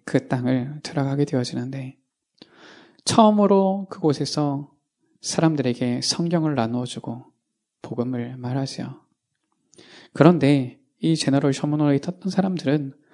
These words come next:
바로 실은 얼마 되지 않아서 모두 다 죽게 되어집니다. 이 선교사도 성경을 전달하고 예수 그리스도 이것만 외치다가 순교당했지요.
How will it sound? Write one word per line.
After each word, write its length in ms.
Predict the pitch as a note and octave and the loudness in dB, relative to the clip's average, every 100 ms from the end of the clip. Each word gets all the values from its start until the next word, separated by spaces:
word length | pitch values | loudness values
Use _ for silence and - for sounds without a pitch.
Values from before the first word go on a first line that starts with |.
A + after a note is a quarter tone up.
| _ _ _ | _ _ _
바로 440 | - A#2+ D#3+ C3+ | -6 -2 0 0
실은 260 | C3 - C3+ | -4 -6 -2
얼마 240 | A#2+ B2+ | -2 0
되지 240 | D3 C3 B2 | -2 -2 -2
않아서 240 | A#2+ B2 | -4 -6
모두 240 | B2+ B2+ C#3 | -6 -6 -6
다 240 | C3 B2 | -8 -10
죽게 300 | - - F3+ | -12 -6 -4
되어집니다. 680 | E3 B2+ D3+ C#3+ C#3 C3 - _ _ _ _ _ - - - | -2 -2 -4 -6 -6 -10 -12 _ _ _ _ _ -20 -20 -6
이 160 | - D3 | 2 2
선교사도 800 | D3 G3+ G3 C#3+ C#3+ D#3 C#3 - _ _ _ | 4 0 2 0 2 2 0 -6 _ _ _
성경을 560 | - - F#3 F#3+ F#3 F3+ | -8 -2 0 2 2 0
전달하고 760 | - A#2+ C#3+ C3 - B2+ B2+ _ - - - _ - | 0 0 0 0 -2 -6 -8 _ -20 -20 -20 _ 4
예수 520 | A#2+ C3 - F3+ D#3+ | 8 8 6 2 2
그리스도 680 | - G3 - - C3 B2 - _ | 2 0 -2 -4 -4 -4 -10 _
이것만 400 | C#4+ C3+ C#3+ D3+ | -6 -2 2 2
외치다가 720 | C3 - - C3 - C3+ C#3+ - | 0 -4 -10 -10 -6 -6 -6 -10
순교당했지요. 960 | - - D3+ D#3+ F3 B2+ - - A#2 | -16 -8 -4 -2 -2 -4 -6 -10 -10